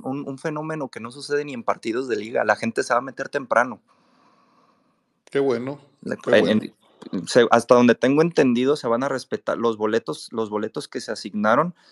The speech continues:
Speaker 1: son, este, numerados.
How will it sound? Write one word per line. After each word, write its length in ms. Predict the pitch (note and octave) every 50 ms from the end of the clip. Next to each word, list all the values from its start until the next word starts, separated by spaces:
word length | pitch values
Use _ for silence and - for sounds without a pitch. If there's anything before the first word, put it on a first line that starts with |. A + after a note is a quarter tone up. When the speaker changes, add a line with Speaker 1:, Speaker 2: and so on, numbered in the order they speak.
| _ _ _ _ -
Speaker 1:
son, 320 | - - A2 A2 A2+ B2
este, 1040 | C3 B2+ - - - A2+ G#2+ G#2 G2+ G2 G2 F#2+ F#2+ G2 F#2+ F#2+ F#2 F#2 F#2 F#2 F#2 F#2+ G#2 - -
numerados. 760 | A2 A2 A2 G#2+ G2+ G2+ G#2 A#2 C3+ C3+ G#2+ F#2 - - -